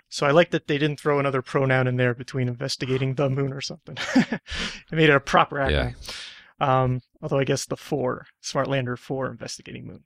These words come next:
Speaker 1: Anyway, I've been way too critical about acronyms because I can't come up with any good ones myself, so I should be quiet. <laughs> But <laughs> anyway, so yeah, this is a, uh, uh, an orbiter,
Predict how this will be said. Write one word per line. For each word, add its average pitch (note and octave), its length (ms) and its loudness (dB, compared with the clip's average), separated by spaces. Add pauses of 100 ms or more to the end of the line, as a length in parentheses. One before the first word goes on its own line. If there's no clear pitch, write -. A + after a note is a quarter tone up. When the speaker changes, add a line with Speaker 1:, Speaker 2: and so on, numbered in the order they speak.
Speaker 1:
Anyway, D3 400 6 (260)
I've E3+ 140 -6 (220)
been C#3 160 -6
way C4 180 0
too - 180 -6
critical C#3 440 0
about B2 280 -4 (220)
acronyms C3+ 500 -6
because - 320 -10
I D3+ 80 0
can't D3 280 -4
come D3 160 2
up C#3+ 100 0
with D3+ 100 2
any D3 120 2
good D3 160 2
ones D#3+ 180 2
myself, D3+ 380 0
so - 160 -6
I C3 60 -4
should - 180 -12
be C3+ 100 -12
quiet. - 340 -10 (100)
<laughs> - 420 4 (280)
But - 360 4
<laughs> C#4+ 100 4
anyway, G3 320 8
so F#3+ 140 4
yeah, A3+ 260 8
this E3 160 0
is E3 140 0
a, E3+ 180 8
uh, E3 80 10
uh, D#3+ 480 6
an D3+ 160 2
orbiter, G3 560 6